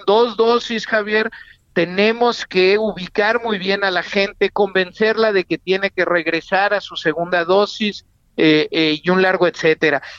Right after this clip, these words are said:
Tiene que haber sitios ya preestablecidos para poder lograr y hacer la vacunación, y tiene que empezar desde hoy, Javier, una importantísima campaña de comunicación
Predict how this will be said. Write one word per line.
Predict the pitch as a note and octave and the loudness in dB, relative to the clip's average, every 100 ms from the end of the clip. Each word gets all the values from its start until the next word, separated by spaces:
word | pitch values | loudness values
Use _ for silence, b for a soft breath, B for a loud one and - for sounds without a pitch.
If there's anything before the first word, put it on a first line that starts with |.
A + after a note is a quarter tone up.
| _ | _
Tiene | G#3+ B3 | 0 0
que | B3 A3 | 0 0
haber | A3+ A3 | 0 -2
sitios | - B3 - A#3+ A3 | -2 -2 0 0 2
ya | G#3 G3+ | 2 0
preestablecidos | - G#3+ G3 G3 F3 E3+ D3+ - G3+ G3+ F#3+ | 0 -2 0 -2 -2 -4 -8 -4 0 2 2
para | - E3+ E3+ - | 0 0 0 -2
poder | D#3+ D3+ E3+ F#3 | -2 2 2 4
lograr | F3 E3 E3 F3+ | 2 2 0 2
y | F#3 | 0
hacer | E3+ F3 F3 | 0 -2 0
la | E3 | 0
vacunación, | D3+ D3+ C#3+ C3+ F#3 F3+ F3 B B | -2 -4 -8 -2 0 0 -2 B B
y | F#3+ | -4
tiene | - G#3+ B3 | 0 0 0
que | A#3+ | -2
empezar | G3+ F#3 E3 G#3 G#3 | -2 -2 -2 0 0
desde | G#3 F#3+ E3+ E3+ | 2 2 2 4
hoy, | F#3+ | 2
Javier, | G3 G3 F#3 F#3 F#3+ B B B - | 2 -2 2 2 2 B B B -4
una | G3 G#3+ | -2 0
importantísima | G#3+ G#3+ G#3 F#3+ F#3+ F#3+ - A#3 A#3 - A#3+ A3 G#3 | -2 2 2 4 -2 -4 -4 -4 -4 -2 -2 0 -4
campaña | - D#3 D3+ F3+ F3+ F#3 F3+ | -2 -4 -2 -2 -2 0 -2
de | E3 | -2
comunicación | - D#3 D#3+ D#3+ D#3+ E3 - F#3 E3 | -4 -6 -6 -10 -4 -4 0 0 0